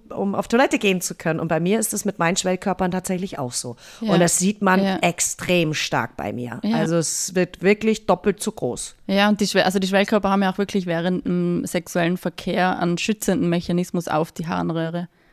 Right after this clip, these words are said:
Speaker 2: Also wenn,
Speaker 1: Ah.
Speaker 2: wenn die anschwellen, dann drücken die eigentlich ganz physiologisch die Harnröhre ein bisschen ab, damit da weniger Keime reinkommen können.
Speaker 1: Das ist ein natürlicher Prozess
Speaker 2: Mhm.
Speaker 1: vom Körper. Dafür ist es da.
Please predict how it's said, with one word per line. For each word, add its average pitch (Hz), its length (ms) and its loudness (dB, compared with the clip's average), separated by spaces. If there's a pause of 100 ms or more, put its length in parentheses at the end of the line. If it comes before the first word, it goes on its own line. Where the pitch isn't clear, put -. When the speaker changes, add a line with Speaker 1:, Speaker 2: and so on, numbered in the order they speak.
(120)
Speaker 2:
Also 170 220 2
wenn, 185 100 6
Speaker 1:
Ah. 330 480 0
Speaker 2:
wenn 185 140 2
die 180 160 0
anschwellen, 190 760 2 (360)
dann 196 160 4
drücken 226 320 4
die 202 120 4
eigentlich 202 440 2
ganz 175 200 2
physiologisch 196 560 2
die 185 140 -2
Harnröhre 185 460 2
ein 170 60 0
bisschen 180 260 -4
ab, - 240 -2
damit 180 260 -2
da 170 140 0
weniger 170 280 0
Keime 185 400 -2
reinkommen 175 480 -4
können. 180 220 -8
Speaker 1:
Das 214 160 0
ist - 160 -2
ein 240 200 2
natürlicher 262 580 2
Prozess 214 400 2
Speaker 2:
Mhm. 220 40 4
Speaker 1:
vom 220 140 0
Körper. 220 240 -2
Dafür 247 260 0
ist - 160 -4
es - 120 -6
da. 190 180 -2